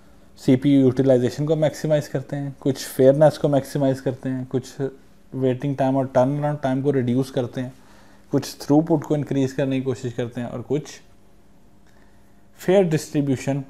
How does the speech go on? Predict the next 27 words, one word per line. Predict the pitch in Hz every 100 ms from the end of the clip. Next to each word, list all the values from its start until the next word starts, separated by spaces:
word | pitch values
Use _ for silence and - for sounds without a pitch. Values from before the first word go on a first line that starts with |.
| - 123
of | - - - - - - - - - - -
सीपीयू | 139 131 143 135
to | 135
different | 131 - 127 117
jobs | 120 113 -
को | 117
इंश्योर | 110 113 104
करते | 104 101 -
हैं। | - - - - - - - - - - _ - - - -
So | 147
we | 160 180
can | 190 170
have | 170 151 143
different | 147 175 170 160
number | 151 156
of | 147
methods, | 131 - 151 - - - - _ _ -
we | 127 139
can | 131 127
restrict | - 123 -
the | 143
number | 143 139 143
of | -
processes, | 135 - 123 135 135 - - - - - - - - - - - - - -
we | 127 143 147
will | 147 143
need | 139 131